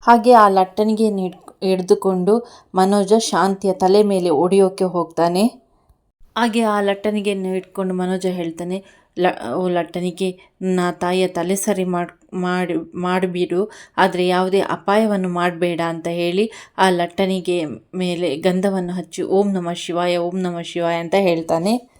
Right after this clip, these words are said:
ಹಾಗೆ ಹೊರಗಡೆ ಸೂರ್ಯ, ಮೀನಾ, ಶಾಂತಿ, ರವಿ, ಶ್ರುತಿ ಎಲ್ರೂ,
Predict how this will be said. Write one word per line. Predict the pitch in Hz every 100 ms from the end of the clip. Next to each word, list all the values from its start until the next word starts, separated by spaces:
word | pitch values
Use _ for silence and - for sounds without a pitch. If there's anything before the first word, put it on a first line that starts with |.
| _ _ _ _ _ _ -
ಹಾಗೆ | - 240 240 247
ಹೊರಗಡೆ | 226 202 202 196 196 196
ಸೂರ್ಯ, | - 185 190 190 185
ಮೀನಾ, | 185 185 180
ಶಾಂತಿ, | 185 202 175 185 180 185 202 - - -
ರವಿ, | 190 196 220
ಶ್ರುತಿ | 214 - 170 185 175 - _
ಎಲ್ರೂ, | 196 196 185 185 -